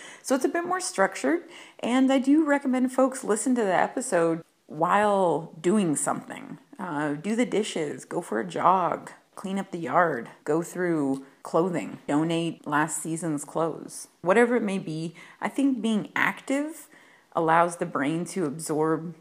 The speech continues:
information, well, at least for me. So, uh, explore. <laughs> All right, number one, speak in a pink zone shared reality.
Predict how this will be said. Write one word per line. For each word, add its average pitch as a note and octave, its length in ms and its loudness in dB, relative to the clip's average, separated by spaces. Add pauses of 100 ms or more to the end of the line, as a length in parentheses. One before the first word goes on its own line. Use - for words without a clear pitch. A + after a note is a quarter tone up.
(100)
information, F3 760 -2
well, D4 280 2
at C#4+ 120 2
least D#4+ 220 -4
for B3+ 100 0
me. B3+ 380 0 (200)
So, D#3 380 -6 (240)
uh, F3+ 400 -6 (100)
explore. - 640 -8
<laughs> - 40 -20 (1900)
All A#3 80 2
right, A#3+ 140 6
number C4+ 240 4
one, C4+ 400 4 (420)
speak - 680 0
in A3 340 2
a F#3 60 -2
pink A#3 320 0
zone A3+ 260 0
shared G3 280 -2
reality. D3+ 640 -2